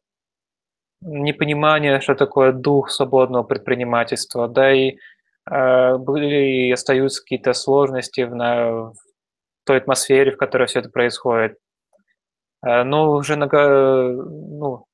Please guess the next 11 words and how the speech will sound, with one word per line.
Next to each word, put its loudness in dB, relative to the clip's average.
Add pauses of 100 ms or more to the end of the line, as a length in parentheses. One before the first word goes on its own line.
на, -12 (420)
ну, -16 (960)
э, -18 (680)
у-, -10
уже -2
на 0
дворе 2
две 0
тысячи -4
шестнадцатый -2
год, 0